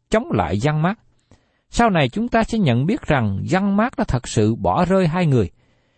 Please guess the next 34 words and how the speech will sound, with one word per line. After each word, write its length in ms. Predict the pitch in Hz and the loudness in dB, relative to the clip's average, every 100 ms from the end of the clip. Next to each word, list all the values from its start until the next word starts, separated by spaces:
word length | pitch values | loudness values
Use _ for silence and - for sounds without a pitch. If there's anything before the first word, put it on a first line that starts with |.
| - | -8
Điều 200 | - 160 | 2 2
này 240 | 156 151 139 | 4 2 0
tỏ 200 | - 110 | 0 0
ra 200 | 208 220 | 2 2
cái 160 | 214 240 | 0 -4
bản 300 | 113 104 147 | -2 0 0
chất 160 | - 240 | -2 -2
nhút 240 | 226 262 - | -2 -2 0
nhát 260 | 214 240 | 2 0
của 100 | - | -2
ông 200 | 180 190 | -2 0
ta 280 | 185 190 190 165 _ _ - | 0 0 0 -2 _ _ -2
là 200 | 120 107 | 0 0
chỉ 180 | 120 | 0
muốn 280 | 151 190 277 - | 0 0 -2 -2
quay 360 | 185 208 208 | 0 2 2
về 480 | 151 131 120 92 92 - | 2 2 2 0 -4 -2
nhà 360 | 120 127 101 | 0 0 0
với 160 | 85 175 | -2 0
mẹ. 240 | 135 85 - _ _ _ _ _ _ _ _ - | 0 -2 -10 _ _ _ _ _ _ _ _ -4
Các 180 | 277 - | -2 0
bạn 200 | 127 143 | 0 2
hãy 100 | 220 | 0
nhớ 180 | 269 | 2
rằng 200 | 233 143 101 _ _ | 2 0 -2 _ _
mẹ 260 | - 107 120 | 0 0 2
của 120 | - 180 | 0 0
Giăng 220 | 196 220 208 | 0 2 2
Mác 260 | 233 - | 0 0
là 100 | 135 | 0
một 200 | 123 - | 0 -2
thành 220 | - 127 | -2 0
viên 240 | 117 202 202 | 2 0 0
rất 160 | 240 | -2